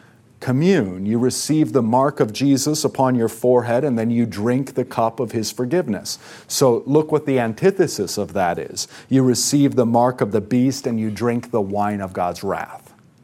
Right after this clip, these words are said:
And that's what all these angels are doing. It's like one camp or the other. You either have the mark of the beast, and you will drink the cup of God's wrath,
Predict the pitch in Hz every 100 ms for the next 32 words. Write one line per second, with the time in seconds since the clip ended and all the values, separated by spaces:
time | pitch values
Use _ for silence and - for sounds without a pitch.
0 | _ _ _ _ _ _ _ _ - -
1 | 113 139 143 143 139 131 127 113 123 123
2 | 117 104 98 160 120 101 107 113 120 131
3 | 120 131 123 117 110 110 98 78 - _
4 | _ - - - _ _ _ - - -
5 | 101 117 120 113 107 110 113 131 135 117
6 | 98 131 156 - 101 110 120 113 107 127
7 | 127 - _ _ _ - 113 104 - 120
8 | 113 110 101 95 120 143 147 147